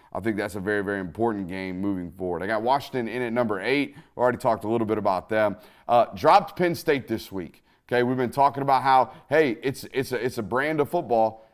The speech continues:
You and Ohio State play very similar brands of football. Who's gonna play a better brand? All right, and this past week, Ohio State played the better brand. Scored sixty-three points, uh, against West, uh, Western Kentucky, beat 'em sixty-three to ten. Cost me a two hundred dollar twenty-to-one parlay.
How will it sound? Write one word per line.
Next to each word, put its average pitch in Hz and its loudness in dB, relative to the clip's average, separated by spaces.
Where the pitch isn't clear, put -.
You 127 2
and 147 4
Ohio 151 6
State 147 0
play 131 4
very 127 0
similar 143 -2
brands 147 -2
of 127 -10
football. 120 0
Who's 131 -2
gonna 139 -4
play 143 -2
a 135 0
better 143 0
brand? 127 -4
All 98 -2
right, 123 2
and 101 -6
this 117 -4
past 147 -2
week, 170 2
Ohio 113 -2
State 123 -2
played 123 -2
the 107 -8
better 120 2
brand. 98 -2
Scored 110 -6
sixty-three 135 -4
points, 151 -2
uh, 107 2
against 120 -4
West, 117 -2
uh, 113 2
Western 131 0
Kentucky, 147 -2
beat 127 -4
'em 110 -2
sixty-three 135 -6
to 123 -6
ten. 160 -2
Cost 127 0
me 135 2
a 123 0
two 151 -2
hundred 139 2
dollar 135 4
twenty-to-one 139 -2
parlay. 156 6